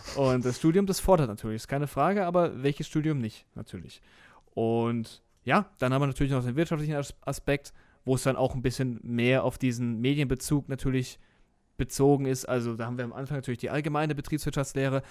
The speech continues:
das geht dann aber über in die Medienbetriebswirtschaftslehre und auch ins Marketing und bei Informatik natürlich auch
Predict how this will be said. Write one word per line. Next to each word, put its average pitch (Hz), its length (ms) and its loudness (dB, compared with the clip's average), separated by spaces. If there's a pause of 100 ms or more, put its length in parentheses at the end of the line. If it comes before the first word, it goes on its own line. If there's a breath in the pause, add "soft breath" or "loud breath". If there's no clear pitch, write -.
(180 loud breath)
das 123 160 -4
geht 127 160 0
dann 123 60 -2
aber 123 160 0
über 131 280 0
in 127 140 0
die 123 320 0 (400 soft breath)
Medienbetriebswirtschaftslehre 131 1400 0
und 123 220 0
auch 117 120 -4
ins - 160 -4
Marketing 160 540 2 (300 loud breath)
und 127 160 0
bei 101 120 6
Informatik 120 680 -2
natürlich 117 480 -4
auch - 280 -8